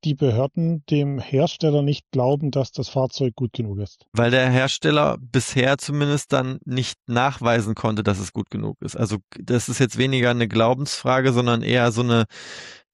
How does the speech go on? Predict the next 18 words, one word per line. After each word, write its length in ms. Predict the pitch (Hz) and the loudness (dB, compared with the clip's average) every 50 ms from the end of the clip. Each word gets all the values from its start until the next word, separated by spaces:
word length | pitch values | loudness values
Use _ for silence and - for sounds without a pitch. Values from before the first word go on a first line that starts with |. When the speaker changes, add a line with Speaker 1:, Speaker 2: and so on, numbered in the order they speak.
| _ _ | _ _
Speaker 2:
ja, 380 | - 123 120 117 113 110 113 107 | 0 2 2 2 2 0 0 0
harte 300 | 127 127 139 147 - 131 | 2 2 2 2 0 2
Beweisfrage 1040 | 120 123 117 104 123 120 135 160 156 - - - - - 107 101 101 104 101 110 110 | 2 2 2 4 4 4 4 4 2 2 -4 -4 -4 -2 0 0 0 0 0 -2 -2
im 160 | 113 113 104 | -2 -2 -2
Grunde. 480 | 104 107 110 113 117 127 143 151 113 113 - - | 0 0 0 0 0 0 0 0 -2 -4 -6 -6
Es 120 | 113 - | -6 -2
geht 160 | - 131 123 | 0 2 2
dann 300 | 143 139 131 127 101 101 - - | 2 2 2 -2 -8 -10 -10 -2
nicht 180 | - 123 131 131 | -2 -2 0 0
nur 180 | 156 135 127 113 | -2 -2 -2 -2
um, 280 | 123 120 117 117 110 | -2 -2 -4 -6 -4
um 520 | - 120 117 110 110 110 107 110 110 107 - - | -4 -4 -2 -2 -2 -2 -2 -2 -4 -6 -6 -8
rechtliche 960 | 120 110 98 107 131 135 - - - 151 156 151 - 165 151 151 151 - - - _ _ _ _ _ _ _ _ _ _ _ _ _ _ _ _ _ _ _ _ _ _ _ _ _ | -8 -4 -2 0 -2 -2 -4 -6 -2 -2 -2 0 0 0 0 0 0 -2 -6 -10 _ _ _ _ _ _ _ _ _ _ _ _ _ _ _ _ _ _ _ _ _ _ _ _ _
Fragen, 560 | - - - - 110 113 120 127 139 139 143 | -12 -12 -6 -2 0 0 0 0 0 -2 -2
sondern 320 | - 131 123 127 123 117 120 | 0 0 2 2 2 0 0
es 180 | 110 - - | -4 -6 -4
geht 200 | - 131 131 - | -2 -2 0 2
dann 320 | 131 117 117 117 117 - | 2 2 2 -2 -4 -6